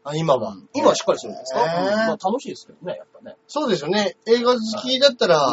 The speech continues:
Speaker 2: うん。
Speaker 1: 面白いですよね。
Speaker 2: そうですね。だからバックトゥザフューチャー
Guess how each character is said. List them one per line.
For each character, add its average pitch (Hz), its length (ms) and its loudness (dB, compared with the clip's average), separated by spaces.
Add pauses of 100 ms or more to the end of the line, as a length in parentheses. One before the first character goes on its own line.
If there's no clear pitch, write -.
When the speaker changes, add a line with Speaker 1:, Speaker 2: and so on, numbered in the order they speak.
(120)
Speaker 2:
う 110 40 -12
ん。 101 60 -14 (200)
Speaker 1:
面 180 120 -6
白 254 160 2
い - 40 4
で 208 40 -2
す 180 80 -6
よ 127 60 -4
ね。 123 200 -4
Speaker 2:
そ 120 60 -6
う - 20 -8
で 107 80 -12
す - 100 -20
ね。 - 60 -20
だ 147 60 -4
か 139 40 -8
ら 123 40 -16
バ 147 100 -10
ッ 160 60 -12
ク - 120 -12
ト - 80 -10
ゥ - 20 -4
ザ 247 80 0
フ 220 80 -4
ュ 214 40 -2
ー 180 40 -2
チ - 100 -10
ャ 107 100 -8
ー 220 40 -20